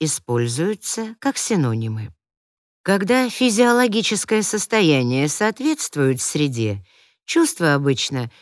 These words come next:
характеризуют как положительные даже при наличии стресса. Ощущение стресса возникает,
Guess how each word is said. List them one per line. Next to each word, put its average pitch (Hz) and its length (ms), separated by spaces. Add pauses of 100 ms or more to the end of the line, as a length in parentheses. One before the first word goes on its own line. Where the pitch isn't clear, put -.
(100)
характеризуют 233 920
как 220 260
положительные 156 1120 (300)
даже 240 400
при 226 240
наличии 165 600
стресса. - 720 (1300)
Ощущение 147 840
стресса 269 480
возникает, 135 800